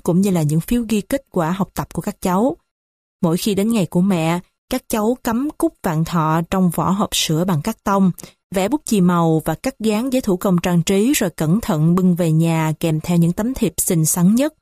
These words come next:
Tôi đeo những nữ trang vô giá làm bằng mấy cọng mì ống và cài lên ngực áo mấy cánh hoa bằng giấy. Năm tháng trôi qua,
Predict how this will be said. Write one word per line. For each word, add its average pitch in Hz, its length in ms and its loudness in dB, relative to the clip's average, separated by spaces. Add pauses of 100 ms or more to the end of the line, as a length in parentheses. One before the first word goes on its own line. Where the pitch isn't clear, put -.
(580)
Tôi 196 120 2
đeo 190 240 2
những 190 220 4
nữ 180 200 2
trang 185 220 2
vô 180 200 0
giá 185 440 0
làm 170 320 0
bằng 151 340 2
mấy 196 100 2
cọng 147 240 0
mì 156 180 2
ống 214 400 0
và 196 160 0 (100)
cài 170 240 0
lên 190 100 0
ngực 185 260 0
áo 196 260 -2
mấy 262 120 -2
cánh 240 160 -4
hoa 220 220 0
bằng 151 220 0
giấy. 196 360 0 (680)
Năm 165 200 2
tháng 202 260 -2
trôi 190 220 0
qua, 185 340 0